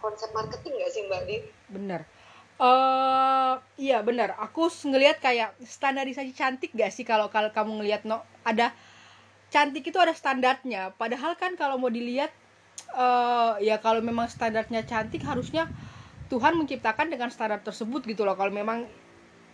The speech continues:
Speaker 2: ada standarnya, kalau aku ngeliat kayak gitu. Kalau aku pribadi ya memang selalu bilang, "Kamu cantik deh kalau kamu langsing."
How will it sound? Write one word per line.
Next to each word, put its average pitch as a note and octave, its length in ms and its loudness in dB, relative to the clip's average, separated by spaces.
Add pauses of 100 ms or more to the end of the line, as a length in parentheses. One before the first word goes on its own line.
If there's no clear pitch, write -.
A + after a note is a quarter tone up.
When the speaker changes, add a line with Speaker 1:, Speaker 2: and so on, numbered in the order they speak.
(120)
Speaker 2:
ada A3+ 200 2
standarnya, A3 640 -2
kalau A3 220 -2
aku C4+ 80 -4
ngeliat C4 240 0
kayak F#3+ 240 -6
gitu. - 100 -12
Kalau G3 180 2
aku G3+ 200 0
pribadi G#3 480 2
ya G3 120 4
memang A3 240 -4
selalu B3+ 300 -2
bilang, A#3 180 -2 (400)
"Kamu D#4 400 -2 (200)
cantik D4+ 320 0
deh B3+ 140 4
kalau A#3+ 200 2
kamu A#3 280 2
langsing." A3 500 0